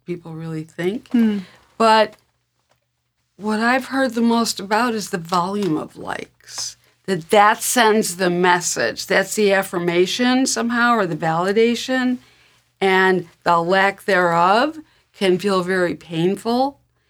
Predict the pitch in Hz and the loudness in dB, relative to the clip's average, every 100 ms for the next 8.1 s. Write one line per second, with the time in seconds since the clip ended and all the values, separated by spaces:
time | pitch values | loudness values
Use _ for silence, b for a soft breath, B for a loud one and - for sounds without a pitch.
0 | b b b - - 214 202 - _ - | b b b -4 2 4 4 0 _ -2
1 | 214 247 233 196 196 214 233 269 - - | 2 2 0 0 2 4 4 2 0 -2
2 | 269 285 285 - 247 247 262 262 285 - | 0 2 0 -2 -2 -2 -2 0 0 -6
3 | _ _ - 254 254 294 302 - 269 311 | _ _ -4 -2 2 2 2 0 -2 0
4 | 311 320 320 - _ _ _ _ _ _ | 2 0 -4 -6 _ _ _ _ _ _
5 | _ _ - 220 226 226 - _ _ _ | _ _ -2 4 4 2 -2 _ _ _
6 | _ _ _ _ _ _ - 294 311 359 | _ _ _ _ _ _ -2 -2 0 0
7 | 381 370 381 381 370 349 311 302 302 247 | 0 0 0 0 2 2 2 2 0 0